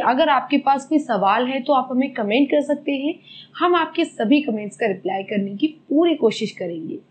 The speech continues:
और अगर आपको मेरी ये video पसंद आई है तो जल्दी से इस video को like करें, अपने friends के साथ share करें और हाँ, हमारे इस channel को subscribe जरूर कर लें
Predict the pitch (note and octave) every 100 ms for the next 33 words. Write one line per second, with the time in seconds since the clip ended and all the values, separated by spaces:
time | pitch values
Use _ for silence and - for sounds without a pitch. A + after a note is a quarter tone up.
0 | _ - _ - F#3+ - G#3+ C#4+ E4+ D#4+
1 | D#4+ C#4+ C#4 C4 B3 A3+ G3+ A#3 G3+ -
2 | C#4+ D4 C#4+ C#4+ D#4 G4+ C#4 C#4 D4+ E4+
3 | D#4+ D#4 - C4+ A3+ C#4 C#4+ A3 F#3+ G3
4 | - A#3+ C4+ F#4 - _ _ _ D#4 E4
5 | G4+ F4 F4+ F4+ F#4+ E4+ F#4 - - A#3
6 | B3 B3 A3+ F#3+ - _ _ _ C#4+ C4+
7 | - A#3 D4 B3 - _ _ _ B3+ C#4
8 | F4+ A4+ G#4+ - B3 A3 C4 D4 A3 -
9 | - E4+ A3+ F#3+ F3+ G3+ - - D#3